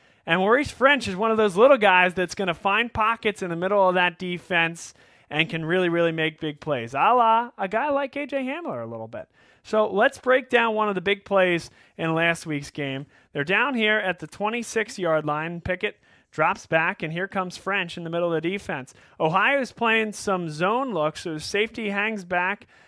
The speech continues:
as the cornerback, and really I shouldn't have Fa French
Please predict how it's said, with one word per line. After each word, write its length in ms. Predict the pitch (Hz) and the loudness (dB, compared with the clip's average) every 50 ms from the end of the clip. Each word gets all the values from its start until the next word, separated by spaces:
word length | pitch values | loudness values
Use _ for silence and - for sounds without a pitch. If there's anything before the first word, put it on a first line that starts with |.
| _ _ - | _ _ 0
as 240 | 151 156 160 156 151 | 2 2 2 0 0
the 520 | 160 160 156 156 156 156 156 156 151 151 - _ _ _ _ _ _ _ _ _ - | 0 0 2 2 2 2 0 0 -2 -4 -8 _ _ _ _ _ _ _ _ _ -16
cornerback, 720 | - - 254 285 320 294 202 156 139 131 135 160 185 - | -8 -4 -2 0 0 0 0 0 0 0 0 0 -2 -4
and 80 | 165 139 | -6 -4
really 220 | 151 190 220 202 | -2 -2 0 0
I 60 | 165 | -2
shouldn't 300 | 147 - - 175 160 151 147 | -2 -4 -4 -6 -6 -6 -6
have 360 | 151 156 160 151 143 143 - _ _ _ _ | -4 -2 -2 -2 -2 -4 -8 _ _ _ _
Fa 280 | - - - 202 185 | -6 0 2 2 2
French 640 | - - 185 190 208 214 185 165 160 - - - | 2 0 0 2 2 2 2 0 -4 -8 -12 -12